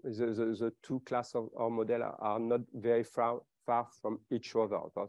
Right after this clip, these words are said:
so I think that we are in the same family of models. Okay, but I'm, I'm n-, never satisfied when someone says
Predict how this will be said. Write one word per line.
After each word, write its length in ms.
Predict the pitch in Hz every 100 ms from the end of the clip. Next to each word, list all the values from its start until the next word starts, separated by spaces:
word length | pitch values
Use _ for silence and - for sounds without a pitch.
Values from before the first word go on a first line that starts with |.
| _
so 260 | - - 113
I 120 | 113
think 280 | - 165 165
that 160 | 156 - _ _ _ -
we 100 | 127
are 200 | 135 131
in 240 | 143 131 131
the 180 | 117 117
same 600 | - - 135 135 135 - _ _ _ _ _ _ _ _ _ _ -
family 340 | 131 131 127
of 180 | 123 -
models. 500 | 117 107 92 - - _ _ _ _ _ _ - - - 120
Okay, 220 | - - - - - - -
but 180 | 151 -
I'm, 500 | 160 170 180 180 170 _
I'm 300 | 135 147 151 - _ _ -
n-, 280 | 147 151 151 - _ -
never 560 | 143 143 165 196 180 180
satisfied 960 | - 175 - 151 - 135 131 170 156 -
when 360 | 123 139 156
someone 580 | 151 156 147 143 151 175
says 540 | - - 139 139 165